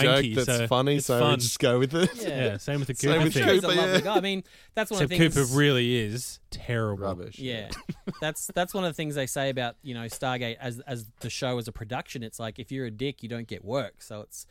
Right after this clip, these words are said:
Speaker 2: Yeah.
Speaker 3: the reason they bring back so many secondary characters is because they're really nice people and they get along and, and, and, you know, O'Neill set up, also Richard Dennison set up that it should be a, a fun,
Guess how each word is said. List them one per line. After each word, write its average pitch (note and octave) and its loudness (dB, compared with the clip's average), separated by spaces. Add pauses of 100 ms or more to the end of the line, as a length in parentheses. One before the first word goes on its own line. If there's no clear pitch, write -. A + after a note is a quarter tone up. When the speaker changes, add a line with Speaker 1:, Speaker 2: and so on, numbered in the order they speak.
(220)
Speaker 2:
Yeah. B2+ -2
Speaker 3:
the C#3 0
reason D#3+ 0
they C#3 0
bring C3 -4
back C3 -4
so B2 -8
many A#2 -8
secondary A2+ -6
characters B2+ -6
is D#2+ -12
because A2 -12
they're A2 -6
really A2 -10
nice G#2 -10
people A2 -12
and G2+ -12
they G2+ -12
get G2+ -10
along G#2 -10
and, G2 -14
and, G#2+ -14
and, A2+ -16 (320)
you A2 -10
know, G#2 -8 (100)
O'Neill A2+ -8
set A2 -8
up, A2+ -6
also B2 -6 (160)
Richard B2 -8
Dennison G#2+ -10
set A2 -8
up B2 -8
that G2 -14
it F#2 -18
should G#2+ -14
be G#2 -10
a, G2 -10
a G2 -16
fun, G#2 -12